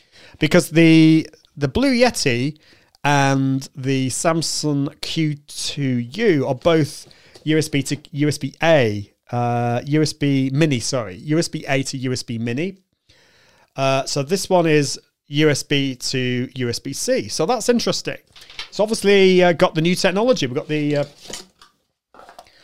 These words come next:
we've got the, uh, the U S B C thing, which is good because a, a lot of computers, like I've got the, I've got a MacBook Pro, and the only connectors it has are Thunderbolt, uh, or U S B C. So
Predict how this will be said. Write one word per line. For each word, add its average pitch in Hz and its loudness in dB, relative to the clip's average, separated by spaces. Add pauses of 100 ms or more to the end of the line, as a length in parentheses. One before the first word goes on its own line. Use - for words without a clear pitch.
(200)
we've 139 0
got 170 4
the, 151 4
uh, 143 4
the 143 -2
U 160 4
S 156 0
B 160 -4
C 143 -6
thing, - -12
which 123 -8
is 151 -6
good 139 0
because 151 -2 (540)
a, 131 0
a 147 4
lot 190 6
of 285 4
computers, 175 0
like 131 -2
I've 156 0
got - -4
the, 135 0
I've 127 -4
got - -4
a - -4
MacBook 135 -6
Pro, 135 2 (500)
and 143 0
the 139 2
only 233 2
connectors 170 -4
it 143 -10
has 180 -2
are 143 2
Thunderbolt, 147 0
uh, 135 -2
or 139 0
U 147 0
S 143 -2
B 139 -6
C. 135 -6
So 139 0